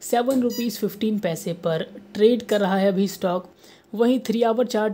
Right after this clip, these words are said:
पे अगर हम देखें, यही तेज़ी अगर जारी रहती है तो आने वाले ट्रेडिंग सेशंस में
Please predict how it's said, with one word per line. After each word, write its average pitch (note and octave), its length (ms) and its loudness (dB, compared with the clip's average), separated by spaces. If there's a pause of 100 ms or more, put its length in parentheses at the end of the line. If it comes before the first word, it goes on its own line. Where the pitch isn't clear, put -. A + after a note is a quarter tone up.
पे A3 140 2
अगर G#3 200 0
हम G3+ 180 2
देखें, F#3+ 440 -2 (200)
यही G3 300 0
तेज़ी G#3+ 420 2
अगर G3 240 0
जारी D#3+ 360 -4
रहती D#3 300 -4
है G3 160 -4 (420)
तो A3 100 4
आने A3 260 2
वाले G3 300 0
ट्रेडिंग F3+ 400 -4
सेशंस F3 480 -4
में F#3 240 -4